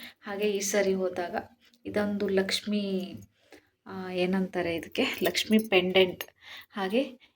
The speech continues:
ಈ ಥರ ಕರಿಮಣಿಯಲ್ಲಿ ಈ ರೀತಿ ಮಾಡ್ಸ್-,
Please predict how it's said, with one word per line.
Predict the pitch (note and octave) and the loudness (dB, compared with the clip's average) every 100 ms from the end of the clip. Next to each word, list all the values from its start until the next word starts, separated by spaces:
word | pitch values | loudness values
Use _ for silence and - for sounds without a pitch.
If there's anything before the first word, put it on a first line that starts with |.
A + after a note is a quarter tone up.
| - | -6
ಈ | G3+ | -4
ಥರ | - G3 | 2 2
ಕರಿಮಣಿಯಲ್ಲಿ | G3 F#3+ F#3+ G3 G3 F#3+ F#3 F3 C#4+ | 4 4 4 2 0 0 0 2 2
ಈ | - - F#3+ | 2 -4 2
ರೀತಿ | F#3+ F#3 G3+ G#3 - - _ _ _ _ _ - G3 | 4 2 0 -4 -6 -10 _ _ _ _ _ -18 -10
ಮಾಡ್ಸ್-, | G3 G3 G3 - | -4 -4 -4 -10